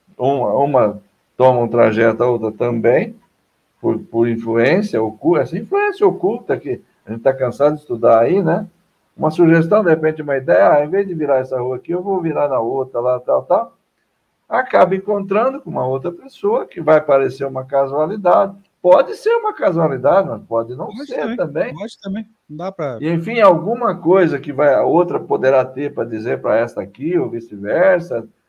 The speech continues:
Speaker 1: que, que vai fazer que as coisas possam ter um, uma sequência diferente daquela que,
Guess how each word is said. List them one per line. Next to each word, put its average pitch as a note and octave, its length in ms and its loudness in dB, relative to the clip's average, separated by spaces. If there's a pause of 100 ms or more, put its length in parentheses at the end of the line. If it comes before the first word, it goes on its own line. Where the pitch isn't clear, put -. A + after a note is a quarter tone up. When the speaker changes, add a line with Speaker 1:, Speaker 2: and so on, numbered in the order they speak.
(140)
Speaker 1:
que, C3+ 160 -16
que C#3+ 180 -8
vai C3+ 300 0
fazer C#3+ 420 -4
que D#3+ 300 -2 (240)
as C3 180 -4
coisas C#3+ 340 -4
possam C#3+ 380 -4
ter C#3 160 -8
um, A#2+ 440 -8
uma G#2+ 120 -6
sequência B2+ 520 -8
diferente B2 480 -6
daquela C3 340 -4
que, B2+ 220 -14